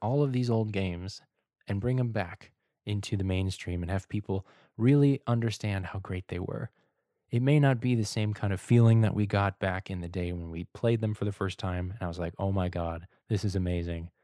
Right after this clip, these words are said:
I cannot keep my eyes off of it." But it's still something. It's still, you know what? Everybody gets something from it. There are people that haven't played it. They're like, "Oh my God, this is amazing. I only have an Xbox One. I can play these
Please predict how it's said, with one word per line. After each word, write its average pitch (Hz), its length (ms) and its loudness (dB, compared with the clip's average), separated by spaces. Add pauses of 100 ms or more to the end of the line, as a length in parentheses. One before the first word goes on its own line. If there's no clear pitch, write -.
(380)
I 90 200 0
cannot 92 280 -6
keep - 160 -8
my 87 240 -4
eyes 85 100 -6
off 85 220 -10
of - 80 -8
it." - 140 -8 (1040)
But 95 300 -4
it's - 180 -6
still 110 200 -4
something. 87 480 -8
It's - 180 -8
still, 104 340 0
you 95 100 -6
know 92 140 -2
what? 90 220 -4 (520)
Everybody 113 460 4
gets 95 440 -6 (200)
something 92 400 -6
from 76 280 -8
it. - 260 -20
There 95 120 -4
are 90 100 -2
people 92 360 -8
that 87 260 -8
haven't 120 320 2
played 120 240 4
it. 117 160 4
They're 87 180 -4
like, 82 220 -4
"Oh 110 100 2
my 110 160 2
God, 104 220 0
this 95 180 -4
is 101 100 -2
amazing. 101 520 0
I 95 100 -4
only 101 240 -2
have 107 240 -2
an 98 60 -2
Xbox 104 680 -4
One. 107 440 0
I 95 120 -6
can 90 160 -10
play 107 260 0
these 104 420 -2